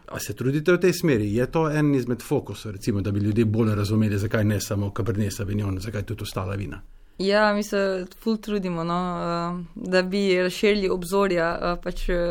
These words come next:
Speaker 2: vinskega spektra, ki ga imamo tukaj na voljo v Sloveniji. S tem namenom imamo tudi, eh, zelo široko ponudbo tujih vin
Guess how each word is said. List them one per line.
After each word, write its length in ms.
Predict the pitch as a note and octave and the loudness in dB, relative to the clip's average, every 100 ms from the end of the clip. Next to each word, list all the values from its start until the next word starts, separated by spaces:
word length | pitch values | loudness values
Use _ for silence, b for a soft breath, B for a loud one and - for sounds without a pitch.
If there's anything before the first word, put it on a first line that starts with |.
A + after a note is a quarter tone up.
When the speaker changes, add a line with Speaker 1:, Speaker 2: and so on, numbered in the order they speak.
| F3 F3 E3+ E3+ | 0 0 -2 -2
Speaker 2:
vinskega 560 | F3+ G3 - F#3 F3+ | -2 -4 -4 -6 -4
spektra, 540 | F3 - F#3+ F#3+ - F3 | -6 -4 -4 -4 -6 -10
ki 160 | - | -8
ga 100 | F3+ | -8
imamo 300 | F3 F3 F3 | -4 -2 -2
tukaj 400 | F3 F3+ F#3 F3 | -6 -8 -6 -6
na 120 | E3+ E3+ | -4 -4
voljo 280 | F3 F3+ F3 | -4 -4 -6
v 100 | E3+ | -10
Sloveniji. 600 | - F3+ F#3+ G3 F#3 F3+ B B B | -8 -4 -2 -2 -2 -6 B B B
S 120 | B - | B 0
tem 160 | G#3 | 2
namenom 320 | G3+ F#3+ F#3 | 4 4 4
imamo 220 | F#3 F3+ F3+ | 4 2 0
tudi, 320 | F#3+ - - | -6 -8 -2
eh, 460 | F3+ F3+ F3 F3 | 0 2 0 0
zelo 200 | E3+ F#3 | -2 -2
široko 360 | F#3+ F#3+ F#3 F#3 | -2 0 0 -2
ponudbo 360 | - F#3+ F3+ F3 | -6 -6 -4 -8
tujih 380 | - A3+ A3 - | -2 0 0 2
vin 280 | G#3+ G#3 | 2 2